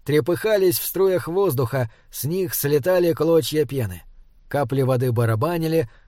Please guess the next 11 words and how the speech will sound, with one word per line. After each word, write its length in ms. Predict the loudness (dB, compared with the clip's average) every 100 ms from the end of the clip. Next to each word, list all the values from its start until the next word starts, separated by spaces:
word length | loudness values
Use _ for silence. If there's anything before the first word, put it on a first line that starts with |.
| -4
разбрызгиваясь 1000 | 0 2 2 0 0 0 0 2 0 -2
по 240 | -2 -4
полу. 300 | -4 -10 -14 -20 -20 -20 _ _
Автономник 720 | -10 -4 -4 -2 -2 -2 -4
вплыл 380 | -6 -2 0 0
в 80 | 0
пультовую. 760 | 0 2 2 2 2 -2 -4 -12 _ -20 _ _
Освещение 760 | -6 -4 -4 -4 -4 -4 -2
здесь 320 | -2 0 0
не 140 | -2 -4
мигало, 540 | -2 2 4 4 0